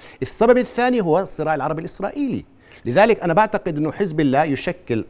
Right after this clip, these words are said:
عمود فقري تدعمه إيران، ولكن ليس من أجل حزب الله، ولكن لأجل رد الجميل الذي قامت به سوريا خلال ثمان سنوات، طيلة ثمان سنوات مع العراق. لذلك الآن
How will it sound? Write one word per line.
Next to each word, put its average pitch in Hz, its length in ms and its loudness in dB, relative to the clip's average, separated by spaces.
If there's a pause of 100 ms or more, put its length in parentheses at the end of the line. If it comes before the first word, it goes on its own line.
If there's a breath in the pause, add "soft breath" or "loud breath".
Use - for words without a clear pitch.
عمود 180 360 2
فقري 127 540 -6 (320 soft breath)
تدعمه 139 440 4 (580)
إيران، 143 280 2
ولكن 175 360 4
ليس 233 300 2
من 190 260 2
أجل 156 340 -2
حزب 139 260 -6
الله، 151 180 2
ولكن 135 360 0
لأجل 180 580 0
رد 185 260 0
الجميل 165 560 0 (280)
الذي 120 220 -2
قامت 147 460 -2
به 120 260 -6
سوريا 131 320 -4
خلال 123 260 -4
ثمان 233 300 0
سنوات، 170 520 0
طيلة 220 180 -4
ثمان 190 320 -4
سنوات 160 360 -4 (320 soft breath)
مع 143 120 2
العراق. 202 420 0 (260 loud breath)
لذلك 233 400 4 (280 soft breath)
الآن 240 400 6